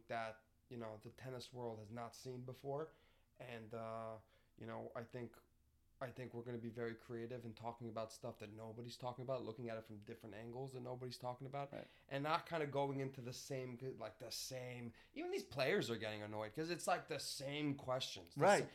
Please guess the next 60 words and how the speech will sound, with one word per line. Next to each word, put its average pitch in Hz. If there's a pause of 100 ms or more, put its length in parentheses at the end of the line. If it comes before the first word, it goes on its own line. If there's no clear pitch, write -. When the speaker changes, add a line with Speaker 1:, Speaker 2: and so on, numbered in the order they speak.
(140)
Speaker 1:
they, 202
it's 196
like 208
recycled 170
material. 143 (320)
You 135
know, 151
I 175
wanna 294
talk 185
about 147
stuff 147
that, 131
like, 117
nobody's 120
talking 123
about 110
or 143
no 147
one 143
even 127
dares 120
to -
talk 107
about. 101
Speaker 2:
Right, 131
Speaker 1:
You -
know -
what 117
I 123
Speaker 2:
exactly. 120
Speaker 1:
mean? 131
And 156
also 185
we 143
have, 160
we 139
do 139
have, 139
you 135
know, 110 (640)
I 151
mean, 123 (340)
we're 127
not 131
the 107
<laughs> 117 (240)
greatest -
players 107
in 127
the 117
world 135
by 123
any, 175
<laughs> 143
by 135
any 165
means, 127
but, 131
like, 127